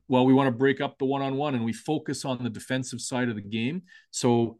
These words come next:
the defenseman whacks the puck off the defen-, off the, uh, attacking player's stick. And then what?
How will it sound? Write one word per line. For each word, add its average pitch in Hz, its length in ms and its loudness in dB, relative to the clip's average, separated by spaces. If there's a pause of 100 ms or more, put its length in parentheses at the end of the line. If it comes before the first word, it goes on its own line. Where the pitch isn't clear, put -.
(120)
the 127 80 0
defenseman 147 640 -2
whacks 131 380 0
the 139 100 -8
puck - 340 -2
off 120 280 -2
the 120 60 -6
defen-, 123 380 -6
off 120 240 -4
the, 113 120 -2
uh, 107 100 -6 (140)
attacking 131 540 -2
player's 123 340 -2
stick. - 340 -8
And 120 140 -2
then 131 160 2
what? 110 180 -4